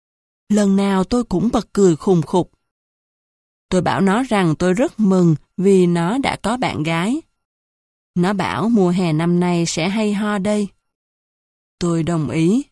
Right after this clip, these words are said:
Hôm nay ngày mùng năm tháng năm, nhưng cũng chẳng quan trọng.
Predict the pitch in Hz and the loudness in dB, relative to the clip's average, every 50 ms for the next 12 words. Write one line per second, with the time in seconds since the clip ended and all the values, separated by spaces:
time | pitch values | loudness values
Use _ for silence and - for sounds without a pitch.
0 | _ _ _ _ _ _ _ _ _ _ _ _ _ _ _ _ - 202 185 175 | _ _ _ _ _ _ _ _ _ _ _ _ _ _ _ _ -4 0 0 2
1 | 175 180 180 175 170 165 165 160 175 180 180 175 170 165 165 175 175 170 165 170 | 2 2 2 0 0 0 2 2 2 2 2 2 2 2 2 2 2 2 2 2
2 | 190 214 220 220 214 - 214 220 247 262 247 226 214 208 208 - _ _ _ _ | 0 0 0 -2 -4 -4 -6 -4 -4 -2 -2 0 0 -2 -2 -4 _ _ _ _
3 | _ _ _ - 175 175 175 165 160 156 - - 151 185 202 - 175 117 170 226 | _ _ _ 0 2 4 4 4 2 0 0 -2 -4 -4 -4 -4 -4 -4 -4 -6
4 | - 233 214 208 190 - 196 147 110 120 131 127 | -4 -4 -4 -4 -4 -4 -4 -4 -4 -4 -6 -8